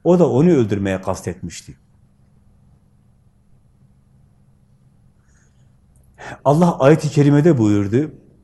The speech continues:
"Müminlerden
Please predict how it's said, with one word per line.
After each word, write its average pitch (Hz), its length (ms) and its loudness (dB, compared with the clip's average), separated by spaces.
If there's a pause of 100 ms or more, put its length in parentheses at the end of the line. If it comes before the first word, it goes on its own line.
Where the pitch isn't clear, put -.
(1800)
"Müminlerden 139 880 2